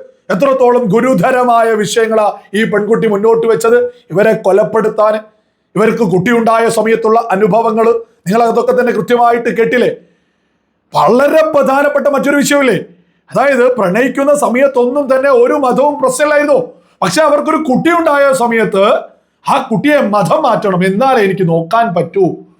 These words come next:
ആ കുട്ടിയെ മതം മാറ്റൽ നിർബന്ധമാണ് എന്നൊക്കെ.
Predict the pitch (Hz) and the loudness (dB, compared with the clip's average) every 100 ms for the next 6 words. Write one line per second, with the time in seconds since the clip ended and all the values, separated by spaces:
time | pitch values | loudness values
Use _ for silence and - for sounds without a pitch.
0 | _ _ _ _ _ _ 214 311 285 254 | _ _ _ _ _ _ -2 0 0 2
1 | 320 269 233 302 302 262 254 226 196 180 | 2 2 0 0 0 -2 -2 -2 -2 -2
2 | 254 254 214 202 220 226 220 233 285 | -2 -2 0 0 0 0 -2 -2 -2